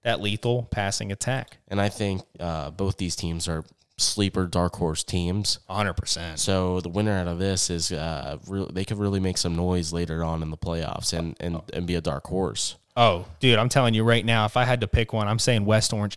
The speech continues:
Speaker 1: is my dark horse. They're my Cinderella story. These
Speaker 2: <laughs>
Speaker 1: guys are, these guys are really, really dangerous. And I think they've got playmakers all over the field. They got playmakers at all the right spots. And, uh, that leads me to my next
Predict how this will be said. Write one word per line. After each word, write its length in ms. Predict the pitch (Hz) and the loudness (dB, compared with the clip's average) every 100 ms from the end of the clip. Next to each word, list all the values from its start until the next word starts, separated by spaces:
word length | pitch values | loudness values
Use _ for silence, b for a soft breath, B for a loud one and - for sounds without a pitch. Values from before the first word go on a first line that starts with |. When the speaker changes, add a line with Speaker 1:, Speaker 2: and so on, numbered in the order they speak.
| - | 4
Speaker 1:
is 240 | 113 110 | 4 4
my 120 | 87 90 | -2 -4
dark 300 | - 85 - | -4 -6 -6
horse. 380 | 80 82 - - b b b | -6 -4 -8 -10 b b b
They're 140 | 131 127 | 2 2
my 140 | 110 | 2
Cinderella 640 | - 143 127 120 120 107 110 | 2 4 4 4 4 4 0
story. 480 | - 117 107 107 | 4 4 6 4
These 240 | 104 120 - | 4 4 6
Speaker 2:
<laughs> 120 | 127 | 6
Speaker 1:
guys 240 | 117 117 | 6 4
are, 300 | 113 107 104 95 | 2 0 0 0
these 200 | 127 117 | -2 2
guys 260 | 123 120 | 2 2
are 180 | 113 95 101 | 0 -4 -6
really, 400 | 127 139 131 120 | 4 6 8 6
really 440 | 110 120 135 120 110 | 4 6 8 8 6
dangerous. 680 | 98 101 98 85 87 - - b b b - | 4 2 -2 -4 -2 -2 -2 b b b -4
And 120 | 117 | -2
I 80 | 107 | 0
think 220 | 120 113 | -2 0
they've 120 | 110 | 0
got 200 | 107 104 | 0 -2
playmakers 560 | - 117 117 113 113 110 | 0 0 2 0 -2 -6
all 180 | 117 117 | 0 2
over 180 | 117 113 | 2 0
the 80 | 104 | -2
field. 240 | - 117 | 0 2
They 40 | 156 | 4
got 160 | 135 | 6
playmakers 440 | 147 147 131 123 120 | 6 6 6 4 4
at 80 | |
all 100 | 113 | 4
the 80 | 104 | 4
right 200 | 101 98 | 2 -2
spots. 480 | - 98 98 92 - b b b b | -2 -2 -2 -4 -10 b b b b
And, 340 | 107 101 98 101 | -6 -4 0 0
uh, 120 | 101 | 2
that 180 | 123 - | 0 2
leads 260 | 127 113 | 0 2
me 120 | 113 110 | 0 0
to 180 | - 117 | 0 2
my 160 | 101 | 2
next 680 | 107 127 190 - - - - | 4 8 8 6 0 -2 -6